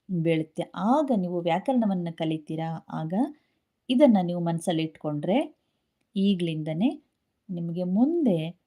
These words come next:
ಅದರಲ್ಲಿ ಯಾವುದೇ ಗೊಂದಲ ಇರೋದಿಲ್ಲ. ಸಂಧ್ಯಕ್ಷರಗಳು ಐ ಮತ್ತೆ ಔ ಸಂಧ್ಯಕ್ಷರಗಳು. ಇವು ಸ್ವರಗಳೂ ಹೌದು, ಸಂಧ್ಯಕ್ಷರಗಳು ಹೌದು. ಆ ಮತ್ತು ಎ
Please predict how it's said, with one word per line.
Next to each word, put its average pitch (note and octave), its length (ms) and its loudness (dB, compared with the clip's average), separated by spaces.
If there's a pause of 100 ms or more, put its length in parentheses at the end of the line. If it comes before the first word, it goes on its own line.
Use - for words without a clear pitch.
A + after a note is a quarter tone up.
(360)
ಅದರಲ್ಲಿ E3+ 600 -6
ಯಾವುದೇ E3 320 -4
ಗೊಂದಲ D#3 440 -4 (260)
ಇರೋದಿಲ್ಲ. D#3 500 -2 (1400)
ಸಂಧ್ಯಕ್ಷರಗಳು D#3+ 1120 -4 (480)
ಐ D#4 320 4
ಮತ್ತೆ F#3 460 0 (120)
ಔ F3+ 320 2
ಸಂಧ್ಯಕ್ಷರಗಳು. E3 1200 -4
ಇವು B3+ 500 -4 (160)
ಸ್ವರಗಳೂ B3+ 520 4
ಹೌದು, G3+ 680 0
ಸಂಧ್ಯಕ್ಷರಗಳು E3+ 880 -2 (320)
ಹೌದು. E3 580 -6 (440)
ಆ D#4 220 2 (120)
ಮತ್ತು F#3 500 0 (100)
ಎ F#3+ 300 2